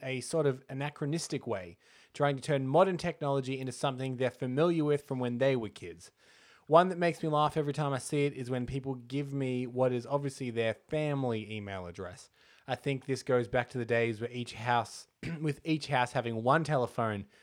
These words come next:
that was located somewhere very public, such as the dining room. Examples of a family email address might be, say, David and Jennifer Smith, whose email is D J Smith at Domain.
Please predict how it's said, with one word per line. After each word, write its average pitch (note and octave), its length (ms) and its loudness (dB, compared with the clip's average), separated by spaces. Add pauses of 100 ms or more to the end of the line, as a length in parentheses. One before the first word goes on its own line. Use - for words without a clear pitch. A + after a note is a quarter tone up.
(120)
that A#2 80 -8
was A2 140 -8
located A#2 440 -2
somewhere A2 280 -2
very A2 240 2
public, A2 420 0
such - 220 -10
as F#2+ 80 -16
the G2 100 -18
dining A#2+ 400 -2
room. F2 240 -12 (400)
Examples B2+ 420 0
of A2+ 80 -4
a G#2+ 60 -10
family B2+ 400 -4
email A2+ 220 -4
address G#2 280 -6
might G#2+ 200 -4
be, G#2 80 -10
say, G#2 240 -6
David A2+ 460 0
and G#2 180 -4
Jennifer G#2+ 340 -4
Smith, A#2 460 -6
whose A2 180 -6
email G#2+ 400 -4
is G2 220 -6
D A2 400 -4
J G#2+ 300 -4
Smith G#2+ 380 -8
at G2 140 -10
Domain. G#2 520 -6